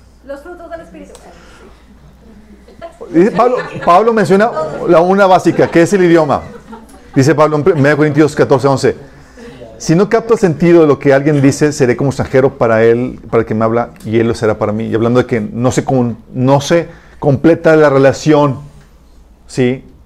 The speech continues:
Speaker 2: Eres simplemente, tú sé, quizá que estás de lado, no te entiendo, no se puede hacer relación. Entonces, se, se quiere el idioma. Por eso también la complejidad con los padres, con los bebés, que es,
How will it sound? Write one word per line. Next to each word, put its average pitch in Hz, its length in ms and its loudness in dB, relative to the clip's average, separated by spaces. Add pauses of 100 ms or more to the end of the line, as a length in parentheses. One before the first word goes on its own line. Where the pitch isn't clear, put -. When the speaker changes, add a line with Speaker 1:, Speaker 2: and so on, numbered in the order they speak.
(100)
Speaker 2:
Eres 135 240 0 (160)
simplemente, 135 340 -2 (220)
tú 123 80 -8
sé, 131 180 -2
quizá 127 220 0
que 117 80 -8
estás 127 140 0
de 127 60 2
lado, 156 140 4
no 127 180 -2
te 143 100 -6
entiendo, 156 560 -4 (340)
no 123 360 2
se 117 120 -8
puede 123 260 0
hacer 117 180 -2
relación. 95 420 -8 (280)
Entonces, 135 320 -4
se, - 60 -14
se 139 120 0
quiere 143 200 2
el 143 60 2
idioma. 143 240 -2 (680)
Por 139 120 2
eso 147 140 2
también 147 200 0
la 139 60 -2
complejidad 131 400 2
con 151 120 0
los 117 80 -4
padres, 135 200 0
con 135 100 -2
los 117 100 0
bebés, 135 240 2
que 147 80 2
es, - 120 -2